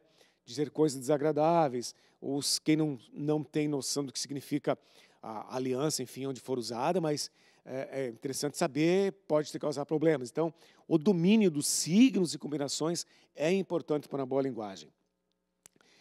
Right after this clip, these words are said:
Seguindo, né, olha só, eu já,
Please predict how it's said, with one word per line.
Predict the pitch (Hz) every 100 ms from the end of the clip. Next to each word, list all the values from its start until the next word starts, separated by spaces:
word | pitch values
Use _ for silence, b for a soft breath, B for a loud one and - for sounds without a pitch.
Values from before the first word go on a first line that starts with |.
| b b
Seguindo, | - - 180 214 220 254 - _ b b b
né, | - 165 170
olha | 160 180
só, | - 135 107 _
eu | 123 147 139 -
já, | 135